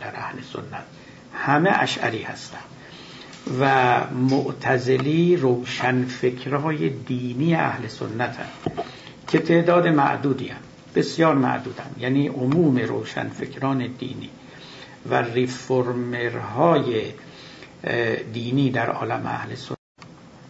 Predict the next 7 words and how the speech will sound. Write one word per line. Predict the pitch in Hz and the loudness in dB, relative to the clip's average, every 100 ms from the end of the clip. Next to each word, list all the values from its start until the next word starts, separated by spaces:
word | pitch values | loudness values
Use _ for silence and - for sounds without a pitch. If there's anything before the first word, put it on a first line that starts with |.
| - - - - | -20 -20 -20 -4
کسانی | 127 165 165 143 | -2 2 2 2
هستند | 110 104 113 107 104 | -2 -6 -6 -8 -8
که | - | -10
به | 110 - - | -2 -2 -2
اشعریت | 127 - 131 120 117 113 127 147 147 - | -6 -10 -6 -6 -4 -4 -2 -2 -4 -4
پشت | 175 175 - 156 | 0 0 -2 -4
می‌کنند | 156 156 147 147 147 | -4 0 2 4 2